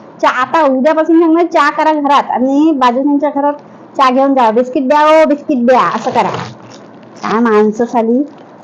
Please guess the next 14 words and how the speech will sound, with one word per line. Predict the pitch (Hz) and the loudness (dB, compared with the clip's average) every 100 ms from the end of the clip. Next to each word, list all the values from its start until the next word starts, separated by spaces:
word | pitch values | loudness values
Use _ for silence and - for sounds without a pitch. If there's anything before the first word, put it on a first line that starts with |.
| - | -4
तर | 262 | -4
आता | 254 294 | -2 -2
करणार | 302 285 302 | 0 0 0
आहे | 311 | 2
मिसळ. | 311 311 302 226 | 2 2 2 0
तर | 208 | 2
आणले | 240 254 269 | 0 0 0
पाव, | 285 - - 254 202 208 - - - - - - - - - - - - - - | -2 0 2 4 2 -4 -18 -20 -12 -10 -8 -8 -6 -6 -8 -8 -8 -10 -12 -2
बटर, | 214 233 277 - 302 285 226 208 - - - - - - - 117 107 104 - - - - - - - - - - | 0 2 0 2 2 4 2 0 -12 -20 -20 -20 -20 -14 -14 -14 -20 -20 -16 -14 -14 -16 -16 -14 -12 -10 -8 -4
बिस्किट | 247 - 311 | -4 -2 -4
पुडा, | - 311 294 269 214 214 - - - - - - - - - - - - | -2 0 2 2 0 -4 -12 -16 -20 -14 -12 -10 -10 -8 -8 -8 -6 0
फरसाण | 277 285 285 320 294 240 208 202 - - - - - - - - - - - - - - | 2 2 0 0 2 0 -4 -8 -10 -12 -12 -20 -20 -20 -20 -18 -12 -10 -12 -14 -18 -6
आणि | 240 269 | -2 0
मॅगी. | 277 269 233 196 185 | 2 0 0 -2 -4